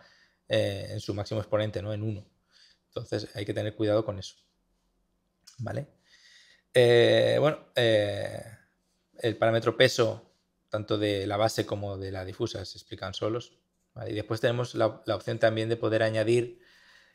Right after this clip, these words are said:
eh, emisión para que el pelo, digamos, brille, sea incandescente, con un color concreto.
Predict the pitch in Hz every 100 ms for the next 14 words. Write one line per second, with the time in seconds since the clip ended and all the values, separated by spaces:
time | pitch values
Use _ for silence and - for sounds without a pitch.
0 | _ 123 110 107 107 - 117 117 - 165
1 | 170 180 - _ _ _ _ _ _ _
2 | _ _ - 104 104 104 - 107 110 107
3 | 104 107 104 104 113 135 120 135 - _
4 | _ - 104 104 101 98 - 143 151 147
5 | - 104 104 104 104 104 101 98 131 131
6 | 123 -